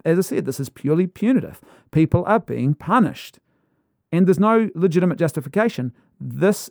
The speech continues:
is a grave injustice. To punish people who are not doing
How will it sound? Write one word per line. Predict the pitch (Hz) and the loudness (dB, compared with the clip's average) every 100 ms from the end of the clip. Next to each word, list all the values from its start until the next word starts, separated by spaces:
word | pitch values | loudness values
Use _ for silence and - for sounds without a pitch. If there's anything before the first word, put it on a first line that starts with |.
| - | 0
is | 175 147 | 2 2
a | |
grave | 143 151 147 156 | 0 2 4 4
injustice. | 170 156 180 233 - - - _ _ _ | 2 2 0 -2 -8 -18 -20 _ _ _
To | - 147 | -2 -2
punish | - 175 208 226 - | -2 0 2 2 0
people | 160 160 127 123 - - | -4 -2 -6 -6 -8 0
who | 165 | 2
are | 147 | 4
not | 156 170 185 - - | 4 4 2 -4 -14
doing | 120 156 160 147 | 2 4 4 2